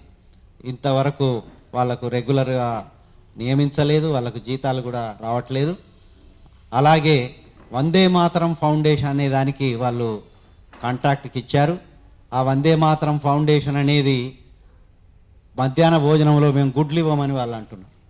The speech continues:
అంటే ఇప్పుడు ప్రభుత్వం నుంచి కాంట్రాక్ట్ తీసుకొని ఆ వందే మాతరం ప్రైవేట్ ఫౌండేషను వాళ్ళు ఇష్టం వచ్చినట్టు వాళ్ళు చేయడం అనేది, ఆ,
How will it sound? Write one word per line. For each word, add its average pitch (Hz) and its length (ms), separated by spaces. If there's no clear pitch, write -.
అంటే 135 400
ఇప్పుడు - 480
ప్రభుత్వం 151 580
నుంచి 165 180
కాంట్రాక్ట్ 143 580
తీసుకొని 139 540
ఆ 120 60
వందే 139 340
మాతరం 151 380
ప్రైవేట్ 143 500
ఫౌండేషను 139 680
వాళ్ళు 147 240
ఇష్టం 156 280
వచ్చినట్టు 160 420
వాళ్ళు 139 300
చేయడం 139 260
అనేది, 123 480
ఆ, 107 160